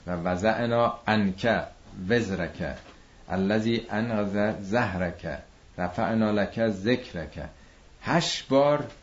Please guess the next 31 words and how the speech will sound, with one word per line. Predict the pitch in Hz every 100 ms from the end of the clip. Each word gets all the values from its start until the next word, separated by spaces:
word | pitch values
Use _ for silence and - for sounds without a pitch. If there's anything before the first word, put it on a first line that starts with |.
| - -
مخاطب | 98 104 - 104 98 110 101
آمده، | 90 85 78 85
تو، | - 123 120 76 -
تو. | - 110 76 - -
یه | 104 110
بارم | 123 120 120 113
انت | 98 92 -
اومده | 104 104 107 101 104
که | 98 101 92 - -
نه | 110 110
بار. | 87 -
تو | - 135
همین | 160 165
سه | 151 - 113
خط | 135 156 156 - - - - - -
نه | 123 156 170 139
بار | 147 147 151 143 - - - - - - - -
خطاب | - 110 113 131 120
به | 113
پیامبره، | - 98 92 92 92 87 78 - - - - - - -
یعنی | 101 117
در | 113 101
واقع | 101 107
شخصیت | 113 - 95 - 110 104 113
او | 127 127 127
رو، | 113 107 110 - - -
او | 120
رو | 123
داره | 110 104
مطرح | 104 92 - 104
می‌کنه، | 92 87 87 78 76